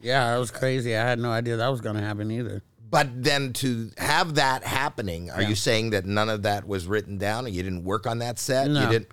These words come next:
Speaker 2: what do you mean,
Speaker 1: I was
Speaker 2: no?
Speaker 1: already, well, see, I've been actively on the road. So I was already ready. I'm ready to do the next, I could do the next special tonight because I work weekly, five, six shows, seven shows a week.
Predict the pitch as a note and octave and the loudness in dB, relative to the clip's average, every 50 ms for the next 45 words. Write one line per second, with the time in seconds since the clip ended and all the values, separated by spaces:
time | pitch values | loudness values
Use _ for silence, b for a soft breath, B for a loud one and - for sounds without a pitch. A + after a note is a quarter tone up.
0 | - - - D3+ F3 G#3 A3+ A3+ - G3 A3+ A3+ G3 E3+ G#3 F#3+ F#3+ F#3+ F#3+ F#3 | -20 -12 -6 -2 0 2 4 6 6 6 6 6 6 8 8 6 6 6 4 4
1 | - E3+ G3 - - A#3 A3 G#3+ A3 G#3 G#3 G3+ G3 C#3+ - D3 B2+ A2+ D#3 F3+ | 4 2 2 2 4 4 6 6 6 4 4 2 0 -2 -4 -6 -2 0 0 0
2 | F3+ G#3 G3+ F3 F#3 F3+ E3+ F3+ F#3 F3 E3 F#3+ A#3 D4 C#4+ - - - - _ | 2 2 2 4 4 4 4 4 4 4 4 4 2 2 2 0 -2 -6 -12 _
3 | _ _ _ _ _ _ _ _ _ _ _ _ _ _ _ _ - F3 E3 F3 | _ _ _ _ _ _ _ _ _ _ _ _ _ _ _ _ 4 6 6 6
4 | A3 B3 A#3 G3+ A3 G3 G3 G3+ G3+ F#3 F#3 F3 F3 F#3 A3 G#3+ F3+ - - G#3+ | 6 6 6 6 6 6 6 6 6 4 4 6 6 6 6 4 4 4 4 4
5 | C#4+ D#4+ C#4+ A3 G#3+ G#3+ F#3+ F#3+ F#3 F3+ G#3 G3+ F#3 G3+ G3 G3 G3+ F#3+ - - | 6 6 8 8 8 6 6 6 6 6 6 8 6 6 4 4 4 2 2 0
6 | G#3+ B3 D4+ A#3 G#3+ G#3+ F#3+ E3+ E3+ F3 F#3 F3+ E3 - C#3+ D3+ C#3 - C#3+ B2+ | 2 2 2 4 4 6 6 6 4 4 4 4 2 2 2 2 2 2 0 -4
7 | - - C3+ C3 B2+ B2 B2 - - - - _ _ _ _ _ _ _ _ _ | -2 -2 0 0 0 0 -2 -4 -10 -20 -20 _ _ _ _ _ _ _ _ _
8 | _ _ _ _ - E3+ - G#3+ G3 E3+ F3 F3+ E3 F3+ G#3 G3 - - - A#2 | _ _ _ _ -8 0 0 2 4 6 4 4 4 4 2 2 0 -2 -6 -6
9 | G#2+ B2+ F3+ A#3 A3 - D3 B2+ A#2 G2+ F#2 - - _ _ _ _ _ _ _ | 0 2 4 4 4 2 0 -2 -2 -4 -6 -10 -14 _ _ _ _ _ _ _
10 | _ _ _ _ _ _ - E3+ F3+ F#3 F#3 F3 D#3+ - F#3 D#3+ - - - - | _ _ _ _ _ _ 0 4 4 6 4 4 0 -2 -4 -4 -4 -6 -4 0
11 | - F3 E3 D#3+ D#3 C3+ - - E3+ D#3 D3+ D#3 D3 - F3 D3+ D3+ D3+ C3 - | 4 4 6 6 4 2 0 0 0 2 2 0 2 4 4 4 4 4 2 -2
12 | - - D#3 D3+ D#3+ B3 F4 D4 B2+ - - | 0 0 2 2 4 2 2 0 0 -4 -10